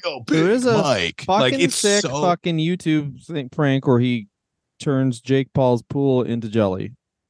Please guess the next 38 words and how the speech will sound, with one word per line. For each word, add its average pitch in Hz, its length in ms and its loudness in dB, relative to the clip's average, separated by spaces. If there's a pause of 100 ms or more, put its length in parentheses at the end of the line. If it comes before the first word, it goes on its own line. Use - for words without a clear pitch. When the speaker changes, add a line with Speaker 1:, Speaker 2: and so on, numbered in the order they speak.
(260)
Speaker 2:
That's 127 200 -6
sick. 120 260 -8 (640)
Which 175 160 2
I 185 80 6
don't 190 160 6
understand 170 360 0
why 151 120 0
anyone 143 300 -4
would 120 60 -8
be 127 100 0
mad 127 240 -2
at 117 100 -4
that, 104 320 -2
but 107 240 -2 (200)
yeah, 117 200 2
I 104 80 2
guess. 104 460 -4
Speaker 1:
I 143 80 0
mean, 151 180 2
Jake 165 220 0
Paul 156 240 0
would 190 100 0
be 185 80 0
mad 180 200 0
at 196 80 -2
that 202 160 -2
because 160 260 -2
Jake 123 240 -2
Paul 123 500 0
is 113 380 0
history's 113 500 2
greatest 104 300 2
monster. 87 420 -2
The 110 160 0
next 139 600 0 (360)
large-scale 117 760 0
human 120 500 0
rights 110 640 -2